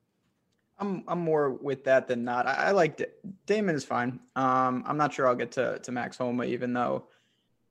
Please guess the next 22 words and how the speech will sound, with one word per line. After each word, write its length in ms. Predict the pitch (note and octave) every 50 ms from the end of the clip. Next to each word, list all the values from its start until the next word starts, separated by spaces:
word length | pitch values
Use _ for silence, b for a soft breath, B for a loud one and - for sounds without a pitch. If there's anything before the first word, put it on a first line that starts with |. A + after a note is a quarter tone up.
| _ _ -
he 180 | C#3 C3+ B2+ - - -
somehow 440 | - - - C3 C3+ C3 C3 A#2+ B2
weaseled 400 | C3 C3+ B2+ B2 C3 B2 B2 -
through 160 | B2 A#2+ B2
that 240 | A#2 B2 B2 - -
cut. 280 | - C3 A#2+ A#2 -
No 180 | D3+ D3+ D3+ D3+
respect. 640 | B2+ A#2+ A#2 - - - - A#2+ A#2 - - - - - -
Uh, 320 | C3+ B2+ B2 A#2 A2+ A2+ G2+
really 240 | C3 D3 D3+ D3 C#3
wanted 240 | C3 C3 B2 B2 A2+
that 120 | A2+ A#2
to 80 | - -
be 100 | B2+ B2
Maverick, 540 | A2+ A2+ A2+ A2 A2 A#2+ A#2 A2+ B2 - -
but 80 | A2+
that's 200 | A2+ A#2 A#2+ -
neither 200 | C3 B2+ A#2 B2
here 180 | B2 C3 B2 A#2+
nor 140 | B2 B2 A#2+
there. 360 | A#2+ A#2 A#2+ A#2+ A#2+ - b b b b b b _ _ _ _ _ _ _ _ _ _ - - -
<sighs> 300 | - - - - C#3+